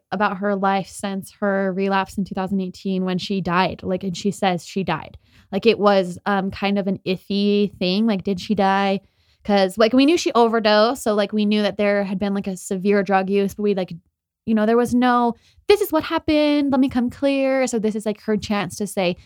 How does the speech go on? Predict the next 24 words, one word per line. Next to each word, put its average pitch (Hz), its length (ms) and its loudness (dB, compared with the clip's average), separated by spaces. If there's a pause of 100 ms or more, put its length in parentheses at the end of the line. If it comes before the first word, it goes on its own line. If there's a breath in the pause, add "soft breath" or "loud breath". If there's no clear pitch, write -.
(280 soft breath)
"This 262 140 4
is 240 80 2
what's 208 200 0
going 208 240 2
on. 202 240 4
This 190 160 -2
is 190 100 -6
what 190 160 0
led 190 300 0
to - 160 -4
it." 180 300 2
And 175 300 -2
I 226 140 0
am 311 260 4 (300)
so - 440 2
excited 190 440 0
because 196 220 0
if 208 120 2
you 220 120 2
look 220 200 2
at 254 80 0
the 240 60 -4
trailer, 208 460 0
like, 185 240 0